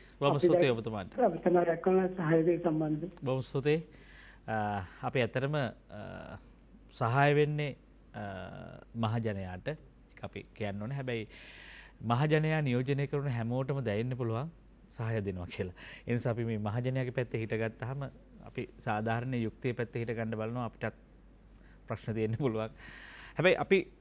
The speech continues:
Speaker 1: තියෙන්නේ මේ තොරතුරුත් එක්ක ගනුදෙනුවක්. දැන්, අ, බෙහෙත් තියෙනවා. බෙහෙත් තිබ්බට ලෙඩ තාම හොඳ වෙලා නැහැ. අපි හැමදාම අසනීපයි. රෝ-, රෝගීන් වැඩි වෙනවා දැන්. මේකත් මහජන සෞඛ්‍යයට ප්‍රශ්නයක්නේ. හැබැයි මම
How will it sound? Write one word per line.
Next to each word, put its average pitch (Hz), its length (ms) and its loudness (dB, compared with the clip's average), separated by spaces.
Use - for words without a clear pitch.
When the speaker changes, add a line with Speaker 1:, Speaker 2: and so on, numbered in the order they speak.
Speaker 1:
තියෙන්නේ 170 280 6
මේ 156 100 2
තොරතුරුත් 135 460 0
එක්ක 131 80 0
ගනුදෙනුවක්. 123 580 0
දැන්, 135 200 2
අ, 101 160 -8
බෙහෙත් 117 380 4
තියෙනවා. 127 520 2
බෙහෙත් 131 280 -2
තිබ්බට 143 380 -2
ලෙඩ 123 300 4
තාම 135 380 0
හොඳ 135 200 2
වෙලා 131 240 6
නැහැ. 95 280 -4
අපි - 200 -14
හැමදාම 143 480 10
අසනීපයි. 113 600 4
රෝ-, 120 240 -2
රෝගීන් 127 480 2
වැඩි 127 220 2
වෙනවා 107 280 -4
දැන්. 110 160 -6
මේකත් 135 300 2
මහජන 135 320 4
සෞඛ්‍යයට 147 380 4
ප්‍රශ්නයක්නේ. 160 540 0
හැබැයි 190 260 0
මම 190 80 4